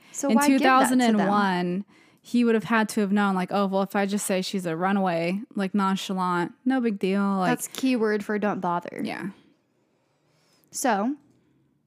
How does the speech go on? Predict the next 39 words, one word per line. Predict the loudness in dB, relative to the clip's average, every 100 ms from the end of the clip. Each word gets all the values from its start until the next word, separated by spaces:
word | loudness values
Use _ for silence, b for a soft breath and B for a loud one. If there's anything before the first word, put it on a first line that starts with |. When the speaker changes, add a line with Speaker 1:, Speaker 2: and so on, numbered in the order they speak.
| _ _ _ -20 _ _
Speaker 1:
he, | -2 0 2 0
um, | 0 0 0 0 -2 -8 _ _ _ _ _ _ _ _ -4
later | 0 2
on, | 2 2 -2 -6
he | -6
ended | -4 -4
up | -4
telling | -4 -2
the | -4
police | -4 -4 -2
that | -2 -2 -2
about | -4 -4 -2 0
a | 0
week | 0 -2 -4 -2
after | -2 -2 -2 -4
she | -2 -4
went | -4 -2
missing, | -4 -2 -4 -4 -4 -6 b b
he | -4
got | -2
a | -4
call | -4 -4 -4
from | -6 -6 -8
her | -10 -10 -12 -14 b b
and | -6
said, | -4 -4 -2
"Stop | -2 0
looking | -2 -2 -4 -8
for | -10 -10
me." | -10 -14 _
Speaker 2:
Hmm. | -12 -12 _ _ _ _
Speaker 1:
Right. | -10 -10 -10 _ _ -18 b b b b b b _ -6
And, | -2 0 0 0 0 0 -2 -4 -2
um, | -2 0 0 -2 -4 -8 -4
Speaker 2:
How | -4
would | -4
she | -4
have | -6
known? | -6 -8 -10